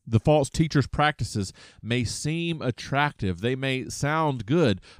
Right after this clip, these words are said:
but they are of no value in stopping the adult indulgence of the flesh. Only Jesus has the power. His spirit within us gives power over the flesh. And that's what we need. Again, it's essential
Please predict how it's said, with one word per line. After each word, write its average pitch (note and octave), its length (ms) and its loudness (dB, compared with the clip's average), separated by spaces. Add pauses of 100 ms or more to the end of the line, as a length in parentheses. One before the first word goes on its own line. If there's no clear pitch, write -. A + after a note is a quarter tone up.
but B2+ 100 0
they C#3 120 2
are C3 100 6
of G2+ 160 2
no C3 360 4
value C3 580 4
in B2+ 100 0
stopping C3 560 -2
the C#3+ 160 0
adult C3 480 2
indulgence B2 640 0
of D3 80 0
the D3+ 80 0
flesh. F3+ 380 0 (240)
Only G3 420 6
Jesus D3+ 680 2 (180)
has D3 240 2
the C#3+ 100 2
power. C#3 560 2
His F3+ 460 6
spirit F3 540 2
within C#3 400 0
us E2+ 340 -6 (320)
gives C#3+ 480 2 (500)
power A2+ 440 0
over G2+ 200 0
the F2 100 -6
flesh. - 680 -12 (880)
And F2 160 -6
that's F#2 260 -4
what E2 160 -8
we D#2 120 -8
need. - 260 -16 (1300)
Again, A2 280 2
it's A2 200 2
essential G2+ 640 -2